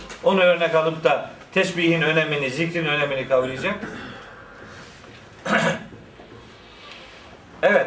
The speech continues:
tesbih deyince demek ki çok kozmik bir alemden iyi başlayan, gelen, e, mikro aleme kadar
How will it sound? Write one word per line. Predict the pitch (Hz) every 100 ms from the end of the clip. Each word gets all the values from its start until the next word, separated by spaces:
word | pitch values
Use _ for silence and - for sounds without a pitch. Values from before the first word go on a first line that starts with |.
| - -
tesbih | 214 214 247 202
deyince | 247 294 277 240
demek | 240 254
ki | 233 -
çok | 262 269
kozmik | 220 220 202 269 180
bir | 220 - - - -
alemden | 180 185 190 190 208 240 226 - - - - - -
iyi | 202 196 160
başlayan, | 165 202 - 190 180 190 180 - - - -
gelen, | 175 202 196 220 220 - - - - - -
e, | 147 147 151 151 147 143 147
mikro | 240 226 220
aleme | 185 202 190 196 202 202
kadar | 196 190 190 175 175